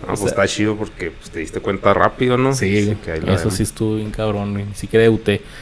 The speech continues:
Speaker 2: Y tengo compas que sí siguen el equipo y les decía, "No, güey, aquí te vamos a llevar al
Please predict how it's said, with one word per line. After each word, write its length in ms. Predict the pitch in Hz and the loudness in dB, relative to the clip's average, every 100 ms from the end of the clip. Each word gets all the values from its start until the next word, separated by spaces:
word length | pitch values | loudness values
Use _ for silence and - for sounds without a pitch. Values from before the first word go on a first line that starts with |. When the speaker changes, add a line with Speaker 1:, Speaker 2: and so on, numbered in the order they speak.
| - | 0
Speaker 2:
Y 80 | 117 | 6
tengo 300 | 123 139 147 | 10 12 12
compas 360 | 160 175 170 - | 12 12 10 8
que 100 | 135 | 4
sí 120 | 120 | 2
siguen 260 | - 151 | 4 6
el 120 | 151 120 | 6 6
equipo 380 | - 165 - | 6 4 8
y 40 | 139 | 8
les 140 | 120 | 6
decía, 220 | 98 - | 4 0
"No, 260 | 110 110 151 | -2 -2 -2
güey, 220 | 160 160 | 2 2
aquí 240 | 127 - 131 | 2 -2 -2
te 160 | 151 | 0
vamos 320 | 135 143 143 | 0 -2 -2
a 40 | 135 | 0
llevar 360 | 113 92 104 | -2 -2 -6
al 400 | 135 131 113 95 | -4 -2 0 -2